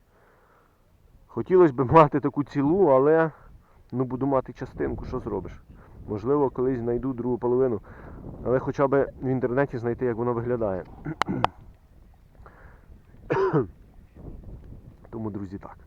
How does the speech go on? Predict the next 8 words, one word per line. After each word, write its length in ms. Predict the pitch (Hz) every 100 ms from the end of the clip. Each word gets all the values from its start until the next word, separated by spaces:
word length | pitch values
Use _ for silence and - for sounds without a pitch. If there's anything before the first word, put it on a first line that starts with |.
| - - - - - - _ _ _ _
Ну, 200 | 104 143 -
перша 280 | 127 - 113
знахідка 400 | 113 104 - 104
є. 200 | 117 147 - _ _ _ _ - - - -
Шкода, 340 | - 113 113
не 120 | 107
ціла, 300 | - 160 143
але, 280 | 113 101 120